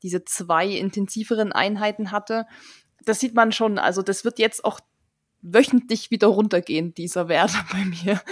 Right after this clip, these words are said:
weil ich natürlich jetzt gar keine, wie du gesagt hast, so Hit-Sachen jetzt aktuell gar nicht mache. Also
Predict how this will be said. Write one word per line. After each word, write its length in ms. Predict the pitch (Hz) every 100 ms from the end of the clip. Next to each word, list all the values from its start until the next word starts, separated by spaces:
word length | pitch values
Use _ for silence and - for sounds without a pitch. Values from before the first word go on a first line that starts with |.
| 427 -
weil 140 | - -
ich 80 | 196
natürlich 320 | 196 214 196
jetzt 240 | 202 -
gar 220 | 175 196
keine, 640 | - 220 214 214 214 214 214 _ _ _ _
wie 80 | 202
du 120 | 208
gesagt 320 | 208 196 208
hast, 180 | 208 214
so 80 | 190
Hit-Sachen 720 | 175 240 - 208 208 214 208 -
jetzt 180 | 190 -
aktuell 300 | 190 190 180
gar 180 | 151
nicht 200 | 160 156
mache. 320 | - - - -
Also 420 | 180 175 170